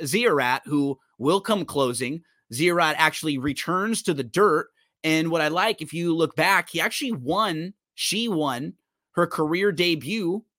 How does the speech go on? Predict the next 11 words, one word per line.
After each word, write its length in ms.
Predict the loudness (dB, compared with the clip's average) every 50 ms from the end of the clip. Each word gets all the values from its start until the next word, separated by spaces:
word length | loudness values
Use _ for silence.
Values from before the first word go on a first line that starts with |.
| _ _ _ _ _ _ 2
on 180 | 4 4 4
the 80 | 2 0
dirt, 340 | 0 2 2 2 2 0 2
going 280 | 2 2 2 0 -2
seven 320 | 0 0 0 0 0 -2 -4
furlongs. 720 | 0 0 0 0 0 -2 -4 -6 -10 -12 -14 -14 -14 -16 _ _ _ _ 0
And 200 | 2 2 2 2
following 540 | 2 4 4 6 6 4 4 2 2 0 0
that, 360 | 0 0 2 0 0 -2 -6 _ _ _ _ _ _ _ _ _ 4
they 160 | 6 6 6
went 300 | 4 4 2 2 0